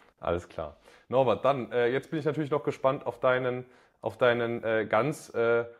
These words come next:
kurz und knackigen, äh, Zinsausblick für zwanzig vierundzwanzig und dann machen wir Schluss für heute. Wo siehst, oder anders gesagt, wo siehst du, wo siehst du die Zinsen, wo siehst du den Euribor Ende zwanzig vierundzwanzig?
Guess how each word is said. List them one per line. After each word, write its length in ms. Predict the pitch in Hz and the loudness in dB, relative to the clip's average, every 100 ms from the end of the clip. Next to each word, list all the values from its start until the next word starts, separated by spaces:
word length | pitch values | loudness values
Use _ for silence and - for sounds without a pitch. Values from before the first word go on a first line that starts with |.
| _ | _
kurz 280 | - 165 170 | 0 0 2
und 200 | 143 131 | -6 -6
knackigen, 580 | 143 143 160 139 135 131 - _ _ | -2 0 0 -4 -4 -8 -14 _ _
äh, 320 | - 120 120 107 | 0 2 2 -2
Zinsausblick 800 | - - 190 190 156 156 - 147 | -2 2 2 2 0 0 -2 -6
für 100 | - | -4
zwanzig 340 | 139 147 143 135 | -2 0 0 -4
vierundzwanzig 800 | - 147 143 143 135 143 131 - | -2 -2 -2 -2 0 0 -4 -4
und 200 | 117 110 | -2 4
dann 340 | 107 107 104 - _ - | 4 2 -4 -12 _ -6
machen 120 | 110 | -2
wir 60 | 107 | -2
Schluss 180 | 110 | -2
für 140 | - 92 | -2 0
heute. 280 | 82 69 - _ _ _ _ _ _ _ _ _ _ _ _ _ _ _ _ _ - | 0 -2 -10 _ _ _ _ _ _ _ _ _ _ _ _ _ _ _ _ _ -8
Wo 160 | 127 | 0
siehst, 260 | 175 202 170 | 2 2 2
oder 160 | 165 170 | 4 4
anders 220 | 190 170 | 2 2
gesagt, 240 | 165 - | 0 0
wo 100 | 147 | -2
siehst 260 | 160 180 180 | -2 -2 -2
du, 140 | 170 143 | -2 0
wo 180 | 147 | -2
siehst 260 | 156 165 165 | 0 0 2
du 80 | 170 | 0
die 140 | 156 | 0
Zinsen, 580 | - 160 165 156 160 139 | 0 2 2 2 0 2
wo 100 | 151 | 2
siehst 220 | 165 156 | 2 0
du 60 | 151 | -2
den 160 | 143 - | -2 2
Euribor 640 | 147 165 151 127 127 131 | 4 6 4 2 4 4
Ende 280 | 127 131 127 | 2 0 0
zwanzig 340 | - 113 107 | 2 0 0
vierundzwanzig? 720 | 101 101 92 - 80 76 - | -2 -2 0 -2 -4 -4 -10